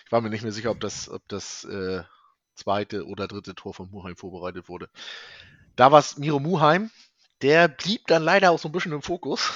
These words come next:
<laughs> Denn der hat insgesamt ein, ein sehr starkes Spiel gemacht, muss man dazu sagen. Hat dann aber leider einen kapitalen Bock drin gehabt, ähm,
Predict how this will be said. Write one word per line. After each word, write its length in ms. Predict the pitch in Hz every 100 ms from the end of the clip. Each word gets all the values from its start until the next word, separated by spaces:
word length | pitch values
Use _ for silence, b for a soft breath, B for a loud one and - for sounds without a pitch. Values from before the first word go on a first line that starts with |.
| - -
<laughs> 1040 | - - - _ - - - 165 - _
Denn 400 | 131 135 127 92
der 140 | 131 127
hat 180 | 175 -
insgesamt 640 | 110 190 208 196 143 -
ein, 220 | 131 110
ein 420 | 123 117 110 117
sehr 160 | 123 156
starkes 320 | - 131 -
Spiel 180 | - 147
gemacht, 300 | 110 110 -
muss 160 | 113
man 80 | 107
dazu 240 | 101 - 104
sagen. 380 | 101 107 151 B B B B B B _
Hat 240 | - 135 147
dann 180 | 135
aber 420 | - 123 123 120 117
leider 340 | 113 127 123
einen 200 | 110 117
kapitalen 580 | - 123 - 120 113 101
Bock 240 | 113 -
drin 220 | - 110 110
gehabt, 580 | 104 123 - - - _ 117
ähm, 680 | 110 107 104 101 101 101